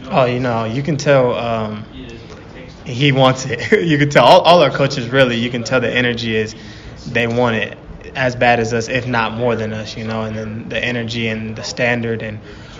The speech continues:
what they're looking for from us is, is, is high, and it's not gonna drop,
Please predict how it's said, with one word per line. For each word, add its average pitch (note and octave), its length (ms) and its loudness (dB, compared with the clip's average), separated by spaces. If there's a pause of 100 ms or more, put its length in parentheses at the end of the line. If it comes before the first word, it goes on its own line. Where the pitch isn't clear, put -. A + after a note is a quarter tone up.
what A#2+ 160 -2
they're A#2+ 140 0
looking A#2 260 -2
for A#2 160 -2
from A2+ 240 -4
us A2 220 -4
is, G#2+ 260 -12
is, A2+ 320 -10
is A#2+ 140 -10
high, A2+ 320 0 (160)
and A2+ 120 -8
it's G#2+ 140 -8
not A2+ 180 -4
gonna G#2+ 180 -6
drop, A2+ 360 -2